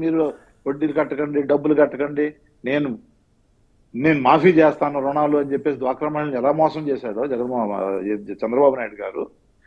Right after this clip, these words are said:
లేదు పవన్ కళ్యాణ్ కూడా, ఇద్దరు కలిపి వాగ్దానం చేసింది. మీరు వాగ్దానాన్ని నేను నెరవేరుస్తాను ఆయన వెనకతలుండి, మీరు నమ్మండి చంద్రబాబు నాయుడు అని చెప్పేసి ఇవాళ ప-, ఆ రోజు పవన్ కళ్యాణ్ అన్న మాటలు ఇప్పటికి కూడా జనాల్లో గుర్తున్నాయి, ఆ రికార్డులు ఉన్నాయి,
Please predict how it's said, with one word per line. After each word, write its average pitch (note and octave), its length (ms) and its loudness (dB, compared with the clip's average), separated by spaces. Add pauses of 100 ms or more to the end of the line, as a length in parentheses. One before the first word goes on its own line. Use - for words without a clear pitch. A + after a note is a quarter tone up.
(300)
లేదు C4 400 2
పవన్ G3 320 4
కళ్యాణ్ F#3 300 6
కూడా, G#2+ 140 -2 (100)
ఇద్దరు D#3 180 2
కలిపి G3 380 2 (240)
వాగ్దానం D#3 380 2
చేసింది. B2 340 -4 (360)
మీరు D#3+ 260 4
వాగ్దానాన్ని F#3+ 580 2 (360)
నేను D#3+ 160 0
నెరవేరుస్తాను F3 680 4
ఆయన D3+ 140 0
వెనకతలుండి, D#3+ 600 -2 (360)
మీరు C#3 200 -2
నమ్మండి F#3 360 4
చంద్రబాబు E3 420 2
నాయుడు D#3+ 200 -4
అని D#3 100 -4
చెప్పేసి E3+ 360 -4 (720)
ఇవాళ D3 220 2
ప-, B2 340 2
ఆ - 100 6
రోజు F3 160 4
పవన్ D3 300 2
కళ్యాణ్ D3 280 2
అన్న C#3 80 -6 (120)
మాటలు D#3+ 280 -2 (280)
ఇప్పటికి A#2 440 -6
కూడా B3+ 220 0
జనాల్లో F#3 300 4
గుర్తున్నాయి, E3+ 500 -2 (380)
ఆ B2+ 40 6
రికార్డులు E3+ 460 4
ఉన్నాయి, G3 260 -2